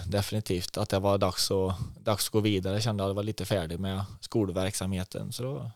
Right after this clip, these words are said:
dök det upp ett läge att komma ner till Dometic Sites och prova på där. Så då hängt kvar där.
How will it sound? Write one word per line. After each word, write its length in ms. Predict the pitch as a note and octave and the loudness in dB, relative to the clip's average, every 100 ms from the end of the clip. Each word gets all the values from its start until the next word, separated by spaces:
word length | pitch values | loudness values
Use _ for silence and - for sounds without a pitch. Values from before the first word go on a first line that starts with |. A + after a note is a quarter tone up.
| _ _ _ - - - - - _ | _ _ _ -20 -18 -18 -20 -20 _
dök 260 | C3 C#3 C#3 | 6 8 8
det 60 | |
upp 120 | C3+ | 6
ett 160 | C3+ C3+ - - - - | 6 2 -2 -16 -8 6
läge 280 | C#3 A#2+ | 6 8
att 60 | A#2 | 4
komma 200 | C3 B2 | 4 4
ner 120 | A#2 | 4
till 340 | A2 A#2 A#2 A#2+ - | 4 6 6 2 -2
Dometic 440 | - B2 B2 A#2+ | 0 2 2 2
Sites 300 | B2 A2+ - | 2 2 2
och 160 | A#2+ A#2 A2 - _ _ _ | 2 0 -2 -14 _ _ _
prova 240 | C3 A#2+ | 4 4
på 180 | A#2+ A#2+ | 6 6
där. 280 | A2 C#3 A#2+ - - | 4 2 -4 -10 -16
Så 140 | - B2+ | -20 -20
då 240 | B2 A#2+ - _ _ _ _ _ _ | -18 -18 -20 _ _ _ _ _ _
hängt 240 | - A#2+ | -2 -2
kvar 220 | - A#2+ A2+ | 4 6 6
där. 180 | A2+ | 2